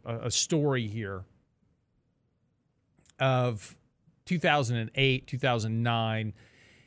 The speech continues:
and, you know, a lesson I learned in, in that period, right? And so one of the interesting things that occurred in two thousand eight is that we had a very similar topping pattern, just like we had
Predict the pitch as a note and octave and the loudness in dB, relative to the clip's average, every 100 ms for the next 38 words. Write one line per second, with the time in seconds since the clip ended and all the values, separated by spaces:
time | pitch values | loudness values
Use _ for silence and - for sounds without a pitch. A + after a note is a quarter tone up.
0 | _ _ _ C#3 C3 B2+ A#2+ A#2+ A#2+ - | _ _ _ 2 4 4 2 0 -4 -10
1 | _ _ _ _ _ _ _ - B2+ A#2+ | _ _ _ _ _ _ _ -2 2 4
2 | A#2 C#3 C3 C#3+ A#2 A2 A#2 D3 C3+ A#2+ | 4 4 4 2 2 2 2 2 2 0
3 | A2 - - - B2+ A#2+ B2+ B2 A2 - | -2 -6 -20 -4 -2 0 0 2 0 0
4 | - B3+ C3 - - _ _ B2 C3+ D3+ | 0 0 -2 -4 -18 _ _ -2 0 0
5 | D3 C3+ - D3+ C#3 C3 - _ _ _ | 0 -2 2 2 2 -2 -10 _ _ _
6 | _ _ _ _ _ _ - D#3 A3+ B3 | _ _ _ _ _ _ -6 0 2 2
7 | E3 D3 E3 E3+ E3 C3 - C#3+ C3 B2 | 2 0 -2 -2 -2 -4 -2 0 2 0
8 | B2 - _ _ _ - - F3 D#3 D3 | -4 -8 _ _ _ -20 -6 0 2 2
9 | C3+ A#2 A2+ A2 - C#3+ C3 A#2+ - C3+ | 0 0 0 -2 -2 0 0 -2 -4 -2
10 | B2+ A2 B2 B2+ A#2 G#2+ C#3 C3 A#2 C#3 | 0 0 2 4 4 2 2 2 4 2
11 | G#3 F3+ - D#3+ D3+ C3+ B2 A2 C3+ C3 | 4 4 2 2 0 2 0 0 0 0
12 | B2 B2 G#2+ A2+ A2 A2 G#2+ - _ - | 2 -2 2 2 2 0 -2 -8 _ 0
13 | E3 D3+ C#3+ B2 A#2 A2 | 2 2 2 4 4 2